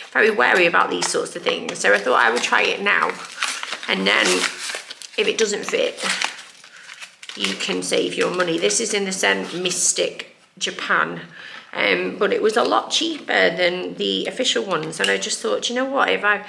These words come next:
if this works, that would be a game changer." So, first impressions, it smells nice, and then,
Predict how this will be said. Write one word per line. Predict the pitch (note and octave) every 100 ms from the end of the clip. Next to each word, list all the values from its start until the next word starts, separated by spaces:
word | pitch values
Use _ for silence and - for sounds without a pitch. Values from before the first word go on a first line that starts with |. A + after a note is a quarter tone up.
| - - -
if | -
this | C#4 C4+
works, | A3+ C#3 C#3 - - - - - - - - - - - - _ _
that | - -
would | G#3+ -
be | G#3 G3 F3+ E3+ - - - _ -
a |
game | - G#3+ A#3+
changer." | A#3 - - - - - -
So, | - - G3 - F#3+ - - - _ _ _ _ _ _ _ _ _ _ _ _ _ _ _ -
first | - D4+
impressions, | C#4+ B3 C4+ - E3 E3 F#3
it | -
smells | A3 A#3 C4 -
nice, | E3+ - G#3 - - - - - _ _
and | - G3
then, | G#3 G#3 - G3+ G#3